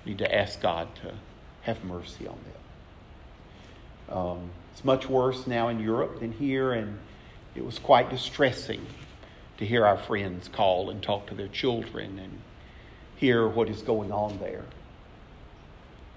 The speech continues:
It doesn't touch us because it hasn't gotten there yet here.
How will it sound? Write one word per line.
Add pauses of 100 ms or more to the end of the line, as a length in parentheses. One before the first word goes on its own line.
(240)
It
doesn't
touch
us
because
it
hasn't
gotten
there
yet (1500)
here.